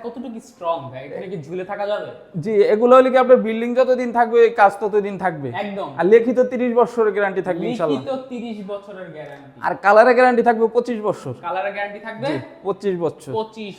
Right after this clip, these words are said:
Speaker 1: বছর। মাশাআল্লাহ, খুব সুন্দর। জি
Speaker 2: জি।
Speaker 1: ভাইয়া।
Speaker 2: আর
Speaker 1: এরপর?
Speaker 2: এক-, জি, আরেকটা বেডরুমের কাজ করছি দেখেন।
Speaker 1: এই যে দেখেন, আরো একটা বেডরুম কাজ দেখাই আমরা। এই যে, এটা
Speaker 2: এই যে।
Speaker 1: আবার একটু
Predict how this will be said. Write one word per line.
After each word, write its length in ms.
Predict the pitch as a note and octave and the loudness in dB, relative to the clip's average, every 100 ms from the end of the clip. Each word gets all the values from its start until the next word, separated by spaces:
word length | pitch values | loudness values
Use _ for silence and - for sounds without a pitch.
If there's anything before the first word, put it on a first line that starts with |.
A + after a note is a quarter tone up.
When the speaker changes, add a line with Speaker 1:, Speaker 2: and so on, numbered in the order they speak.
| D3 | -16
Speaker 1:
বছর। 300 | C#3+ C#3 C#3 C3 _ _ | -16 -16 -20 -20 _ _
মাশাআল্লাহ, 360 | C#3 B2 D3 C3 A3+ | -20 -18 -16 -16 -16
খুব 100 | - - | -16 -16
সুন্দর। 240 | D#3 B2 B2+ | -18 -18 -16
জি 80 | D#3+ C#3+ | -10 -8
Speaker 2:
জি। 60 | |
Speaker 1:
ভাইয়া। 440 | C3+ - _ - E3+ | -8 -12 _ -2 0
Speaker 2:
আর 80 | |
Speaker 1:
এরপর? 120 | F3 - | 2 0
Speaker 2:
এক-, 380 | - - D#3 | -6 -14 -8
জি, 80 | E3 F#3 | -4 0
আরেকটা 280 | F#3+ F#3+ | 0 0
বেডরুমের 360 | F#3+ F#3+ G#3 G#3 | -2 -2 -4 -4
কাজ 80 | G#3 - | -4 -2
করছি 180 | G#3 G3+ F#3 | -4 -4 -6
দেখেন। 200 | F3+ G#3 F3 | -6 -6 -8
Speaker 1:
এই 40 | F3 | -10
যে 60 | |
দেখেন, 260 | E3+ E3+ F#3 | -12 -14 -14
আরো 160 | E3+ E3+ | -14 -14
একটা 200 | E3 F3 | -16 -18
বেডরুম 320 | E3 D#3 E3+ E3+ _ _ _ _ | -18 -18 -20 -20 _ _ _ _
কাজ 180 | E3 D#3+ - | -14 -14 -16
দেখাই 300 | D3+ D3+ E3 | -18 -16 -18
আমরা। 220 | D#3 E3 F#3+ - | -18 -16 -16 -16
এই 140 | D#3+ D3 | -14 -12
যে, 80 | B2+ | -12
এটা 120 | C3 | -10
Speaker 2:
এই 60 | C#3+ | -8
যে। 20 | |
Speaker 1:
আবার 140 | - G3 | -8 -10
একটু 280 | F#3+ - | -12 -14